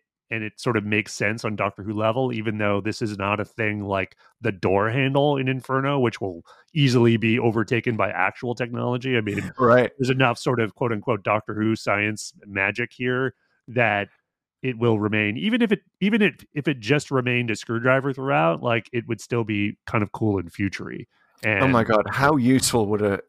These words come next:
Speaker 2: a s-, a, a screwdriver that is operated by sound actually be? Like, never
Speaker 1: Right?
Speaker 2: having to, you'd never need to, like, change the Phillips head for a flathead.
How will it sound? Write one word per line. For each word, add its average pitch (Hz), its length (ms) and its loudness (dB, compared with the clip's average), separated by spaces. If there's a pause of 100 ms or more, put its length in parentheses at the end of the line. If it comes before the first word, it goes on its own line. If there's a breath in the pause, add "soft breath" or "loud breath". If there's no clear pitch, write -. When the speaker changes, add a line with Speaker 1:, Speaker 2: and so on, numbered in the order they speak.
Speaker 2:
a 101 200 2
s-, - 140 -4
a, 101 380 0
a 104 100 0
screwdriver 101 600 2
that 98 140 -4
is 95 140 -4
operated 104 480 -4
by 92 140 -2
sound 92 560 -4 (320)
actually 95 340 -4
be? 90 240 -6
Like, 95 220 -6
never 120 200 6
Speaker 1:
Right? 113 100 6
Speaker 2:
having 117 320 0
to, 107 260 -2 (540 loud breath)
you'd 135 180 4
never 151 240 6
need 143 320 6
to, 143 280 6
like, 123 200 6
change 135 380 2
the 123 100 2
Phillips 139 420 2
head 123 280 4
for 120 140 2
a - 20 0
flathead. 123 640 0